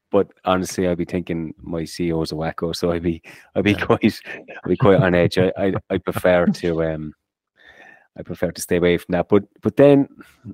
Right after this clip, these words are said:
Speaker 1: I won't say who the C E O of my company is, but if you follow him on,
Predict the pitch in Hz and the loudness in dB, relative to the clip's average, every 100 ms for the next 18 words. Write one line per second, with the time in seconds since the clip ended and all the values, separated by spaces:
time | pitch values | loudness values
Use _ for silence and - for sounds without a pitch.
0 | - - 98 110 117 - 110 104 92 - | -18 -6 2 6 6 6 6 6 2 2
1 | 104 95 95 104 - 92 - 92 87 90 | 4 4 2 0 0 -4 -2 -4 -4 -8
2 | 87 92 - 107 107 92 113 - 92 | -6 -8 -2 2 2 0 -2 -2 -6